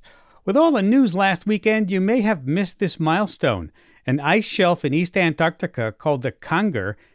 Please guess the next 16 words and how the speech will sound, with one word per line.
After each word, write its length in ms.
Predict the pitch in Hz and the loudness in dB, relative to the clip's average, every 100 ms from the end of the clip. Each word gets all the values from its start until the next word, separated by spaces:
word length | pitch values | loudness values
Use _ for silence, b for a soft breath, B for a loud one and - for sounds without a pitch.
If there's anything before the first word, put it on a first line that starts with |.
| _ | _
has 300 | 143 131 - | -2 -2 -4
collapsed 880 | - 156 131 143 175 - - - - | -4 -2 0 2 2 0 -8 -18 -4
within 340 | 131 123 120 | -2 -2 -2
days 440 | 107 143 170 175 131 | 0 0 2 0 0
of 200 | 117 95 | -2 -2
new 140 | 147 | -2
record-setting 680 | 143 156 160 123 - 143 127 | 0 0 -2 -4 -2 -2 0
warm 240 | 127 131 | 0 -2
temperatures. 600 | 110 143 147 151 131 117 - b b - | -2 -4 -6 -6 -6 -6 -10 b b -4
I 100 | 139 | 0
mean, 260 | 139 127 - | 0 0 -4
seventy 600 | - 151 147 165 160 156 | -4 -2 0 0 0 -2
degrees 500 | 135 110 139 139 - | -4 -2 -2 -2 -6
Fahrenheit 680 | - 143 170 165 123 135 127 | -2 0 0 0 0 -2 -4
above 340 | 113 143 120 | -2 -2 0
normal. 480 | 113 131 180 110 | -2 0 0 -2